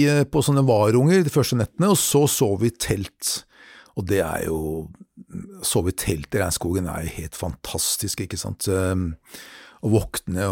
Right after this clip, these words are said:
klokka fem om morgenen, lydene.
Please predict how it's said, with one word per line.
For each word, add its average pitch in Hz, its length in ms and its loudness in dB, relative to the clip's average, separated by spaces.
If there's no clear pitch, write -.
klokka 98 220 -2
fem 90 180 -2
om 92 80 0
morgenen, 117 480 0
lydene. 98 720 -2